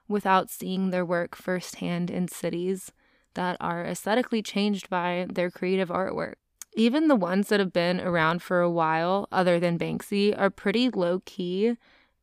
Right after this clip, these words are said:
and they don't really have much of an online presence.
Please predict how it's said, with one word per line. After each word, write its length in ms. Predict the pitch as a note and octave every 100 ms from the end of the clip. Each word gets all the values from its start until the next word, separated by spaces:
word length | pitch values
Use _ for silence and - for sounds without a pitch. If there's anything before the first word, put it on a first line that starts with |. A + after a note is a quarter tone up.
| -
and 520 | F#3 F3+ F3+ F3+ F3
they 120 | F#3
don't 240 | F#3 G3+ -
really 720 | F#3+ F#3 F#3+ F#3+ F#3+ F#3 F3+ _ _ _ _ _ _ -
have 420 | - F#3 F3+ E3+
much 280 | F3+ F3 F3
of 60 |
an 100 | F3+
online 500 | F3 E3 E3 D#3+ D#3+
presence. 800 | - - - G#2 G2 - - -